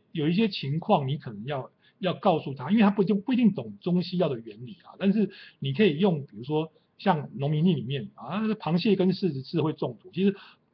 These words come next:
单吃螃蟹、单吃柿子没有问题啊。但是因为柿子里面有多酚类嘛，那它这种多酚类其实是一个蛮好的东西啊，它有，它 <clears throat> 基本上可能会有抗自由基的这个作用，可是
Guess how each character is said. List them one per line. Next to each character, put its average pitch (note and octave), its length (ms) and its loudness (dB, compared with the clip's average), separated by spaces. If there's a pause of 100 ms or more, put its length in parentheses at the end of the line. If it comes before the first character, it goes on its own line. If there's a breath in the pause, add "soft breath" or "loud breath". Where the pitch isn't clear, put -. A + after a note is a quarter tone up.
(140)
单 A#3+ 220 6
吃 B3 140 0
螃 E3+ 180 2
蟹、 F3+ 140 4
单 F3+ 180 2
吃 F#3 100 4
柿 E3+ 200 -4
子 C#3+ 100 -4
没 C#3 60 -2
有 C#3 80 0
问 C3+ 160 -2
题 - 140 -18
啊。 - 100 -20
但 F#3 100 2
是 G#3+ 60 6
因 A3 80 4
为 G#3+ 60 6
柿 G#3 180 -4
子 D3+ 100 -6
里 B2 80 -6
面 F3+ 80 2
有 C#3 100 -2 (220)
多 F3 180 2
酚 A#2+ 220 -10
类 C3 200 -6
嘛， - 100 -20 (400 loud breath)
那 G#3 140 4
它 A3 180 0
这 A#3 100 2
种 F3 180 -2
多 B3+ 120 0
酚 G3 100 4
类 G#3+ 140 4
其 D#3+ 160 -4
实 D#3+ 60 -8
是 G3 80 -2
一 - 20 2
个 F#3+ 80 4
蛮 D3+ 180 2
好 C3+ 160 0
的 G#2+ 60 -16
东 B2 180 -8
西 A2+ 180 -16
啊， G#2+ 140 -14
它 - 80 -2
有， E3 140 2 (520 loud breath)
它 - 240 2 (180)
<clears throat> A3+ 260 8
基 A#3 80 4
本 C#3+ 120 4
上 D#3+ 220 4
可 - 120 -12
能 B2 120 -8
会 E3+ 80 2
有 C#3+ 80 2
抗 D#3+ 240 -2
自 D#3+ 100 -4
由 B2+ 140 0
基 C3+ 140 -4
的 A#2+ 60 -4
这 B2+ 120 -8
个 A2+ 60 -8
作 G#2+ 220 -10
用， G2+ 120 -16
可 A#2+ 120 -14
是 F#3 140 2